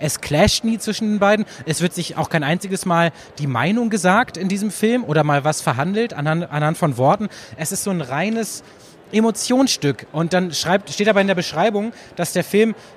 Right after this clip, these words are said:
es irgendwie die Gratwanderung schafft, ähm, ernsthaft mit der Shoah umzugehen, aber das auch ironisch zu brechen. Und ich denk mir so, nein,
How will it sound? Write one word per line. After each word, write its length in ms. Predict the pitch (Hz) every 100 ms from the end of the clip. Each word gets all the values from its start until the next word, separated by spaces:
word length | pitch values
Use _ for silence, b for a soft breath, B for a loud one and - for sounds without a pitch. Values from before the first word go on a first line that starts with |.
| -
es 120 | 160
irgendwie 220 | 190 190
die 120 | 170
Gratwanderung 680 | 147 127 190 196 202 185 196
schafft, 420 | - 196 190 - -
ähm, 220 | 160 165
ernsthaft 720 | 160 147 208 196 180 185 170
mit 140 | 165 170
der 100 | 147
Shoah 380 | - 233 226
umzugehen, 580 | 139 156 - 127 135 180
aber 180 | 165 156
das 160 | 151 127
auch 180 | 160 -
ironisch 400 | 160 180 202 -
zu 140 | 165
brechen. 380 | 143 208 156 156 B B
Und 40 | 160
ich 60 |
denk 140 | 185 185
mir 60 |
so, 120 | 165 160
nein, 320 | 175 208